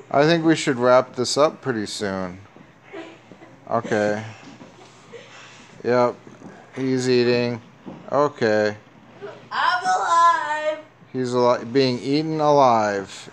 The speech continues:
Speaker 1: Yep. Okay. We're gonna end it. See you guys later.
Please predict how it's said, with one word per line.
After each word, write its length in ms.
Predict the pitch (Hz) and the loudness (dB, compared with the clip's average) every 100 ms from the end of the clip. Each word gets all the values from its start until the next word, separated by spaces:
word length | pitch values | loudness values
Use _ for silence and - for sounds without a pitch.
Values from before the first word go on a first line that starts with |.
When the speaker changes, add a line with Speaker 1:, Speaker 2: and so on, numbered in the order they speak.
| - | -8
Speaker 1:
Yep. 300 | 110 123 127 - - _ - | -2 0 0 -4 -20 _ -6
Okay. 520 | 120 - 110 104 101 - - - - - - - - - - - - - - - - | -6 -4 -2 -2 -4 -8 -20 -20 -20 -20 -20 -20 -20 -18 -16 -14 -16 -20 -20 -20 -6
We're 200 | 127 143 | -2 2
gonna 120 | 156 | 2
end 360 | 147 139 143 135 | 2 0 2 4
it. 220 | 131 - 107 104 - - - - - - - - - - - - | 4 2 -8 -20 -20 -20 -20 -20 -20 -20 -20 -20 -20 -20 -20 -14
See 260 | - 135 | -2 0
you 60 | 139 | 4
guys 380 | 135 131 123 117 | 4 4 2 0
later. 420 | 117 113 113 | 2 2 0